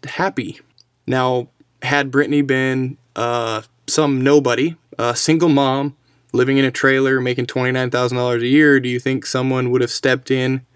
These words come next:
and said that this woman is mentally unstable and taken over her life?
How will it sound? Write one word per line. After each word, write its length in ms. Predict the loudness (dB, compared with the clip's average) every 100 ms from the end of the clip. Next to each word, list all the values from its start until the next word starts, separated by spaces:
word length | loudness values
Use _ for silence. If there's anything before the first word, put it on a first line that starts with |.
| _
and 180 | -4 0
said 180 | 0 2
that 140 | 2
this 240 | 0 -2 -2
woman 440 | -2 0 -2 -2
is 280 | 0 2 0
mentally 440 | 0 -2 0 2
unstable 640 | 0 -2 0 0 2 -2 -4 _ _ _ _ _ -10
and 340 | -4 -4 -4 0
taken 260 | 0 0
over 200 | -2 -2
her 100 | 0
life? 400 | 0 0 -4 -8